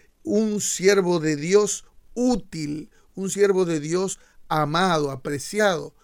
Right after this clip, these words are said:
No era un observador pasivo, era un activo colaborador, compañero de milicia, lo llama Pablo, utilizando ese lenguaje militar,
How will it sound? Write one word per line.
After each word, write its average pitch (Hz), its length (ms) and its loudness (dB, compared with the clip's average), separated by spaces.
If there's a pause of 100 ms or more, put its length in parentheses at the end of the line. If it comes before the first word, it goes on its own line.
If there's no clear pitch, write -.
(260)
No 165 280 -4
era 202 320 2
un 180 240 -4
observador 165 840 0
pasivo, 170 720 -4 (320)
era 175 400 0
un 202 320 -8
activo 165 760 -4
colaborador, 151 760 -2
compañero 226 680 6
de 233 140 10
milicia, 220 720 -4
lo 170 160 -8
llama 170 380 -2
Pablo, 180 520 0 (440)
utilizando 175 840 -2 (320)
ese 175 300 0
lenguaje 170 720 -2
militar, 151 920 -4